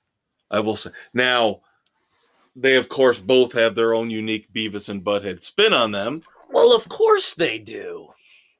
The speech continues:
Speaker 1: But I found it interesting that as I'm listening to Winger
Speaker 2: And
Speaker 1: talking about all these religious topics, that both of the short ten, twelve minute segments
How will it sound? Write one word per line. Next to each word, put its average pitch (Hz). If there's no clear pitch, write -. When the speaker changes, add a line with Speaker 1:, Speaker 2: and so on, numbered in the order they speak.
Speaker 1:
But 117
I 117
found 117
it 113
interesting 107
that 95
as 113
I'm 117
listening 127
to 120
Winger 104
Speaker 2:
And 143
Speaker 1:
talking 117
about 110
all 117
these 110
religious 107
topics, 98
that 107
both 127
of 110
the 110
short 113
ten, 117
twelve 113
minute 104
segments 104